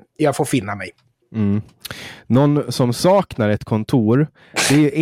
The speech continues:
Speaker 2: Esbjörn, <laughs> åttiotvå. Eh, nu har ju han ångrat sig, han har ju förlikat
Speaker 1: Mm.
Speaker 2: sig. Och nu då så har, och, och har överlämnat huset då till, till, eh, Ebba Busch.
Speaker 1: Mm.
Speaker 2: Men nu så har, eh, Esbjörn ångrat sig igen.
Speaker 1: Mm.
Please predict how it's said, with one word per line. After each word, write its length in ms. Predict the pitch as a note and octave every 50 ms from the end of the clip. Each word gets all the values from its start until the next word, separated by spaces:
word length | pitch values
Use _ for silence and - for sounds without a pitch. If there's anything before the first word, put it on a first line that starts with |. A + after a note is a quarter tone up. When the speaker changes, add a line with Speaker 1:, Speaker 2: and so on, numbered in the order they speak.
| E3+ F3
Speaker 2:
Esbjörn, 600 | E3 D3+ - - - - C3+ B2+ B2 B2 A#2+ B2+
<laughs> 100 | B2+ B2+
åttiotvå. 580 | B2 - C3+ - - D3+ E3+ E3 B2 F#2+ G2 A2 A2+ - - _ - - - - - - _ -
Eh, 580 | A#2+ A#2+ A#2+ A#2 A#2+ A#2+ B2 B2+ C3 A#2+ C3+
nu 80 | C#3 D#3
har 100 | E3 E3+
ju 60 | E3
han 200 | D#3 D3+ E3+ D#3+
ångrat 420 | F3 F#3+ G3+ F#3+ D#3+ B2+ A#2+ A2 -
sig, 100 | C#3 B2
han 140 | A#2+ C#3+ D3
har 80 | D#3
ju 60 | D#3+
förlikat 460 | D#3 - E3+ F3+ G3 F#3+ E3+ F3 E3 -
Speaker 1:
Mm. 80 | B2+ G#2+
Speaker 2:
sig. 400 | - - A2+ G#2 B2 D3 D3+ - _ _ _ _ _ _
Och 140 | - C3 B2+
nu 260 | C#3 D#3+ F3 F3 F3
då 420 | D#3+ D3+ D3 C3+ C3+ C3 A#2+ G#2+ A#2
så 120 | - -
har, 440 | B2+ C3 C3 B2+ B2+ C3 B2+ A2+ A#2
och, 200 | B2 A#2 B2+ B2
och 100 | B2 A#2+
har 240 | B2 C3 A#2+ A#2 F#2+
överlämnat 640 | G#2+ A#2+ A#2+ A2+ A2+ A2+ A2+ A2+ G#2+ A2 G#2+ G#2+ A2
huset 320 | B2 A#2 A2 - - A2+
då 100 | G#2+ G#2+
till, 260 | G2+ - - G#2 G#2 G2+ - -
till, 260 | - A2 G#2 G2+ G2+ G2+
eh, 60 | F#2+ - - - - - - -
Ebba 200 | A2 G#2+ G#2 G#2+
Busch. 500 | A2 B2+ E3+ F3+ E3 - - - - - _ _ _ -
Speaker 1:
Mm. 280 | D3+ D3 D3+ E3+ G3+ G#3
Speaker 2:
Men 220 | B2+ C3+ C3 C3+ C#3+
nu 340 | E3 F#3 E3+ C#3+ E3+ F#3+ E3 - - - _ _ _ _
så 160 | C#3 - C#3
har, 260 | B2 B2+ B2+ B2 A#2+ C3 C3+ B2+ C3
eh, 80 | C3
Esbjörn 400 | B2 A#2+ - - B2 A2+ G#2+ G#2+
ångrat 420 | B2 - D3 C3 A#2+ A2 G2+ F#2+ F#2
sig 260 | - G#2 G2 G#2 G2+
igen. 320 | A2 A2 G#2 F#2+ F#2 G#2 A2 - _ _ _ _ _ _ _ -
Speaker 1:
Mm. 240 | D3+ C#3+ D3 D#3